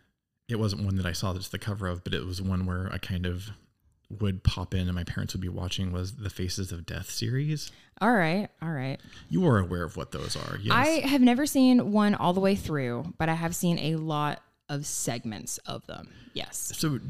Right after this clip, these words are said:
Speaker 1: just for those who may not be aware, Faces of Death, it was a nineteen seventy-eight Mondo horror film that's presented in a documentary style.
Speaker 2: Mm-hmm.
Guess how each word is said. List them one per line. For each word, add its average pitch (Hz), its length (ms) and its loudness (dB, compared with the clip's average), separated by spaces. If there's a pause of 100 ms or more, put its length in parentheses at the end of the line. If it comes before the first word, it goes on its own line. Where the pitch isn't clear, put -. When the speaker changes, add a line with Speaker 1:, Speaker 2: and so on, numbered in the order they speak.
(160)
Speaker 1:
just 160 200 2
for 143 100 2
those 117 220 6
who 107 100 6
may 95 140 8
not 87 160 4
be 98 80 2
aware, 87 240 0
Faces 127 380 2
of 101 100 4
Death, 92 360 0
it 107 120 -2
was 98 360 2
a 110 60 0
nineteen 104 380 6
seventy-eight 95 560 0
Mondo 92 460 4
horror 90 280 -2
film 92 400 0
that's 98 200 -4
presented 98 680 -2
in 98 140 0
a 90 100 -2
documentary 95 800 -2
style. 143 440 0
Speaker 2:
Mm-hmm. 165 300 2